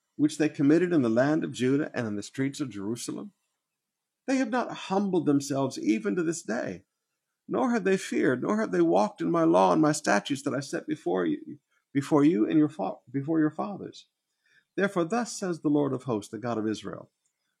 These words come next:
"Behold, I will set my face against you for harm, to cut off all Judah. I will take the remnant of Judah who have set their faces to come to the land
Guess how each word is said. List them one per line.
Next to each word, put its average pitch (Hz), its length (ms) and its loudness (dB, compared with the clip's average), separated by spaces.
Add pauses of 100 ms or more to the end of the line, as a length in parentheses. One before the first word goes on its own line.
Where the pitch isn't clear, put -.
(140)
"Behold, 190 600 0
I 151 120 0
will 139 120 0
set - 340 -4
my 175 160 -4
face 160 360 -4
against 139 460 -4
you 139 320 0
for 104 260 -6
harm, 107 460 -8 (840)
to 143 80 -6
cut 185 240 0
off 165 180 0
all 175 200 -4
Judah. 120 360 -10 (640)
I 185 140 4
will 226 120 -2
take 220 240 -2
the 180 100 0
remnant 202 520 2
of 165 100 -2
Judah 135 260 4
who 131 100 0
have 120 140 0
set 208 260 -2
their 202 140 -2
faces - 600 -6 (440)
to 131 80 -10
come 202 380 -2
to 175 120 -4
the 131 100 -4
land 160 440 -2